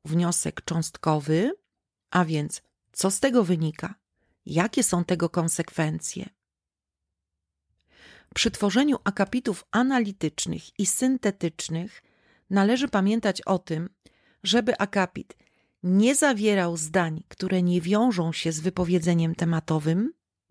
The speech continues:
czyli po prostu z problemem zawartym w temacie, był odpowiednio rozwinięty i był spójny wewnętrznie, zarówno formalnie,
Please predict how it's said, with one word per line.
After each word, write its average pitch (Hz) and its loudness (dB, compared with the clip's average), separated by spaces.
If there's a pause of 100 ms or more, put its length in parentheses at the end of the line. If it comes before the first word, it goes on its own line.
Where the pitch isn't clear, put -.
(180)
czyli - -6
po 170 -2
prostu - -4
z - -4
problemem 156 0
zawartym 151 -2
w - -12
temacie, 156 -2 (1080)
był 240 2
odpowiednio 202 0
rozwinięty 175 -2 (720)
i 233 0
był 175 0
spójny 240 0
wewnętrznie, 175 -4 (320)
zarówno 208 0
formalnie, 170 0